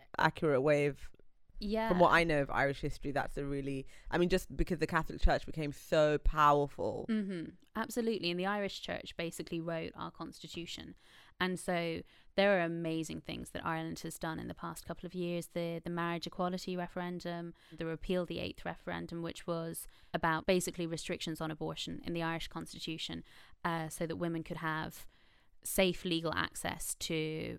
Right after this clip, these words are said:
Speaker 2: reproductive health care in
Speaker 1: And ho-
Speaker 2: Ireland.
Speaker 1: and,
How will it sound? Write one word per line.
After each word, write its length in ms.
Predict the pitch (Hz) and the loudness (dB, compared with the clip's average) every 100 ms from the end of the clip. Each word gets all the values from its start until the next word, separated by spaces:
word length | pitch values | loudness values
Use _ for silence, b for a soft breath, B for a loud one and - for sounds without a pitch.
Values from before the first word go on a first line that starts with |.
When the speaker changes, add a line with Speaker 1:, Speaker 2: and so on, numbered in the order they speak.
| - | -10
Speaker 2:
reproductive 960 | 180 175 - 165 - - 165 - - - - | -6 -6 -4 -6 -6 -4 -6 -6 -10 -16 -8
health 320 | 160 156 - | -6 -6 -6
care 280 | 156 170 180 - | -6 -6 -4 0
in 60 | |
Speaker 1:
And 60 | 180 | 2
ho- 60 | 185 | 2
Speaker 2:
Ireland. 360 | 160 185 135 - | 0 -6 -8 -2
Speaker 1:
and, 120 | 185 | -2